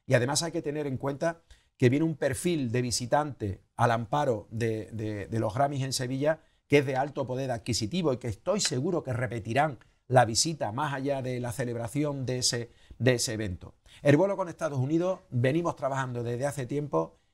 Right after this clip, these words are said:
y llegará, llegará tarde o temprano, ¿eh? Las negociaciones continúan por parte de mi equipo con el apoyo de una consultora norteamericana,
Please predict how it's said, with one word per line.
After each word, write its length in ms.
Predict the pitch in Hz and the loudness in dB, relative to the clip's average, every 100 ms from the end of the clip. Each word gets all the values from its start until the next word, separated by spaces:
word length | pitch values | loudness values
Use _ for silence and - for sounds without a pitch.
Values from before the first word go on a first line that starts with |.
| _ | _
y 220 | 139 123 | 6 6
llegará, 480 | 117 123 117 117 - _ _ | 6 4 4 2 -2 _ _
llegará 580 | 101 120 117 127 147 - _ _ | 2 4 4 2 0 -6 _ _
tarde 260 | 147 135 131 | 4 4 2
o 40 | |
temprano, 520 | 117 110 110 98 90 - - | -2 -4 -4 -4 -6 -12 -2
¿eh? 160 | 120 | 0
Las 200 | 151 123 | 2 0
negociaciones 920 | 113 117 113 117 147 156 147 131 117 - _ _ | 0 -2 -2 -4 0 0 0 -4 -6 -10 _ _
continúan 640 | - 135 110 135 151 185 - | 6 6 6 -2 -2 -2 -2
por 160 | 117 | -4
parte 360 | 139 131 139 131 | -4 -6 -6 -6
de 220 | 127 123 | -4 -4
mi 160 | 123 120 | -2 -2
equipo 480 | 104 165 185 208 | 0 -2 0 -2
con 100 | 170 | -2
el 80 | 139 | -2
apoyo 360 | 123 143 131 139 | 0 0 0 -2
de 40 | |
una 140 | 147 147 | -4 -4
consultora 560 | 135 139 127 135 131 | -4 -4 -2 0 0
norteamericana, 800 | 127 117 123 120 117 143 160 | -2 -6 -4 -4 0 0 0